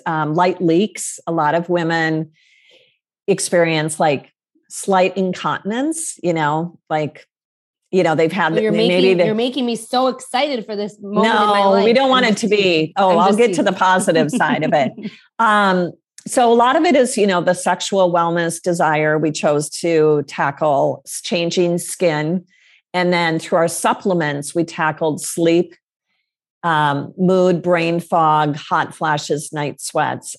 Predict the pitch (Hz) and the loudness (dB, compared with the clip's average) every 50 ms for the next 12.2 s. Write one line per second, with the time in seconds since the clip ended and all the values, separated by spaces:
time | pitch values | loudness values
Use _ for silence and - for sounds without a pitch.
0 | - 165 170 165 160 165 175 165 - - 185 160 - - - 180 180 175 180 185 | -8 -6 -4 -2 -2 -2 -4 -6 -6 -4 -4 -4 -2 -4 -4 -2 -2 -2 -2 -2
1 | - 190 170 - - 185 165 156 160 160 - - 175 165 156 143 139 127 101 107 | -2 -2 -2 -2 0 0 2 2 0 -2 -2 -2 -2 0 0 -2 -6 -8 -10 -12
2 | 104 - 123 151 - - - - _ _ - 190 170 156 147 151 - 180 175 175 | -12 -12 -12 -14 -14 -16 -20 -20 _ _ -4 -2 -2 -2 -2 -4 -4 -4 -2 0
3 | 160 143 139 139 143 - - 185 190 180 170 160 - - _ _ _ _ _ _ | 2 2 2 0 -2 -6 -6 -4 -4 -4 -4 -6 -8 -12 _ _ _ _ _ _
4 | _ _ - 175 160 185 160 147 156 160 - - 160 156 - - 185 160 160 160 | _ _ -4 -2 0 0 0 0 0 -2 -2 -4 -4 -4 -4 -4 -4 -2 0 0
5 | 151 156 147 151 151 147 147 147 143 135 - - - - - - - - - - | 0 -2 -2 -2 -2 -2 -2 -2 -4 -6 -6 -10 -12 -12 -12 -12 -12 -12 -10 -12
6 | - - _ _ _ _ _ _ _ 202 196 185 185 _ - 180 175 165 160 160 | -12 -16 _ _ _ _ _ _ _ -20 -20 -20 -16 _ -2 0 0 2 2 0
7 | 156 151 151 143 135 131 - _ - - - 208 180 208 202 220 247 254 254 - | 0 0 -2 -4 -8 -10 -14 _ -6 -2 0 0 2 2 2 2 2 0 -2 -6
8 | - - 208 - 208 180 165 165 175 185 196 190 - - 196 208 202 - - 185 | -8 -6 -2 0 0 2 2 2 4 4 2 2 0 -2 -2 0 0 0 0 0
9 | 165 180 202 208 208 190 185 - - 170 160 - - - 202 208 214 240 - - | 2 2 2 2 2 0 0 0 0 -2 -2 -2 -4 -6 -4 -4 -4 -4 -4 -2
10 | 151 139 127 98 120 185 - - - - - - - - _ _ _ _ _ _ | -2 0 0 0 -2 -2 -4 -6 -10 -12 -10 -10 -12 -14 _ _ _ _ _ _
11 | _ _ _ _ _ _ _ _ _ - 185 185 180 175 170 165 165 160 160 160 | _ _ _ _ _ _ _ _ _ -4 0 0 2 2 0 0 0 0 0 -2
12 | 165 170 170 | -2 -2 -4